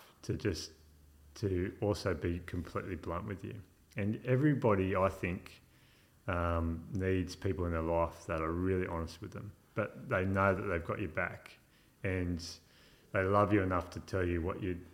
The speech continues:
maybe not necessarily what you want to hear, but what you need to hear. And I want those people in my life because they're the people that have helped me develop,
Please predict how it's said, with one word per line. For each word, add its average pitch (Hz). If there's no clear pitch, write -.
maybe 90
not 98
necessarily 90
what 95
you 92
want 90
to 90
hear, 85
but 80
what -
you 87
need 87
to 104
hear. 117
And 87
I 101
want 92
those 87
people 85
in 80
my 80
life 82
because 85
they're 101
the 82
people 85
that 82
have 80
helped 101
me 87
develop, 82